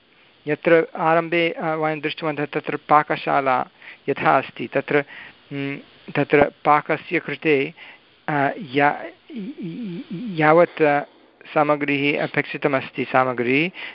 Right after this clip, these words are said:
तत्र सर्वत्र सर्-, सर्-, सर्वं तत्र आयोजितमस्ति। एकस्मिन् पात्रे एकमस्ति, आ, लवणमस्ति, अपरस्मिन् पात्रे, आ, तैलमस्ति, तैलमत्-, एवम्, एवं रीत्या प्रकरणं, आ,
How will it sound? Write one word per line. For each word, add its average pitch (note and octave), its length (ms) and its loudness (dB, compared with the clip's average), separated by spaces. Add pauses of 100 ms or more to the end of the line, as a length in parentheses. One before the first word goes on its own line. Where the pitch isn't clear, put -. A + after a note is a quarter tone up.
(100)
तत्र D3 380 4
सर्वत्र E3 960 2 (380)
सर्-, D#3+ 200 2
सर्-, D#3+ 260 -2
सर्वं D#3 640 2
तत्र D3 400 2 (1200)
आयोजितमस्ति। D3+ 880 0
एकस्मिन् D3+ 440 -2
पात्रे C#3 500 2
एकमस्ति, B2+ 600 -6 (480)
आ, C3+ 80 -2
लवणमस्ति, C3 720 0
अपरस्मिन् C3 580 -2
पात्रे, B2+ 480 2
आ, C#3 160 -6
तैलमस्ति, C3 840 -2 (280)
तैलमत्-, C3 880 -2
एवम्, D#3+ 540 2
एवं E3 280 4
रीत्या C#3 380 2
प्रकरणं, C#3 580 -2 (680)
आ, C3+ 280 -2